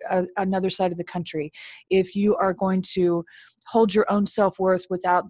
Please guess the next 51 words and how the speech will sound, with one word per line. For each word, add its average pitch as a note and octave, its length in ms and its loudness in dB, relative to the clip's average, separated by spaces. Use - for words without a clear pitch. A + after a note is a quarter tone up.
the, F#3 360 -2
uh, E3+ 140 -4
permission G3 460 0
and F#3 140 0
votes F#3 240 2
of F3+ 80 -6
other F#3 180 0
people, F3+ 440 0
if D#3 120 -6
you're, A3+ 200 2
you're G#3+ 180 2
going G3+ 240 -2
to - 160 -8
finally G#3 380 0
decide F#3 380 -2
for G3 100 -6
yourself F#3 420 -2
where F#3+ 80 -2
your F#3 100 0
boundaries G3 440 0
are, D3 120 0
I D3+ 40 -4
mean, G3 120 -2
wherever B3 320 2
it's B3 140 -4
happening G#3 340 0
for - 120 -8
you, A3 160 2
and G#3 80 4
it E3 80 -2
depends G3 420 -2
on F#3+ 140 0
where F3+ 260 2
Capricorn F#3 520 -4
and F3 100 -8
Cancer E3+ 360 -6
are D#3+ 60 -2
happening F3 340 -4
within E3 280 -8
your D3+ 120 -10
chart, E3 420 -4
then A#3+ 120 2
you're B3 80 4
going C4+ 300 4
in B3+ 80 4
a A#3 60 4
new, A3+ 240 2
in G#3+ 180 2
a G#3 40 4
new G3+ 200 2
direction F#3+ 640 -2